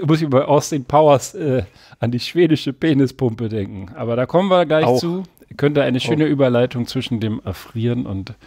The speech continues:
Speaker 1: dem Cyborg
Speaker 2: Jetzt
Speaker 1: sein. Und
Speaker 2: waren's von familienfreundlich bis Penis, waren's aber jetzt maximal anderthalb Minuten wieder.
Speaker 1: Ja,
Speaker 2: <laughs>
Speaker 1: aber
Speaker 2: Ficken.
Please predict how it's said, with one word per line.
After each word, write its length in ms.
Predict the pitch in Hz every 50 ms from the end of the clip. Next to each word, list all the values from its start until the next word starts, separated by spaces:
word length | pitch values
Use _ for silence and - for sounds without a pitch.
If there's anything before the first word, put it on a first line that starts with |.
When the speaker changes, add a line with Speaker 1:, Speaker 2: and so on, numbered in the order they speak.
| - - _ - - 101
Speaker 1:
dem 100 | 95 95
Cyborg 560 | - - 117 104 104 98 95 87 78 - -
Speaker 2:
Jetzt 160 | 113 87 87
Speaker 1:
sein. 200 | 101 113 120 127
Und 60 | -
Speaker 2:
waren's 240 | 95 117 131 143 -
von 200 | - - 139 139
familienfreundlich 880 | 131 139 135 131 131 135 147 147 139 - - 143 139 143 143 131 - -
bis 160 | 139 - -
Penis, 440 | - - 143 139 139 147 143 - -
waren's 300 | 127 120 123 131 127 -
aber 220 | - - 123 120
jetzt 220 | 120 117 120 - -
maximal 400 | 127 123 - - 135 127 123 -
anderthalb 420 | 123 123 123 120 120 117 123 -
Minuten 420 | 123 120 120 123 123 - - 110 104
wieder. 240 | 101 98 104 110 - -
Speaker 1:
Ja, 220 | 120 117 120 - - - - - - - -
Speaker 2:
<laughs> 340 | - - - - - - -
Speaker 1:
aber 200 | 131 - 117 120
Speaker 2:
Ficken. 160 | 117 110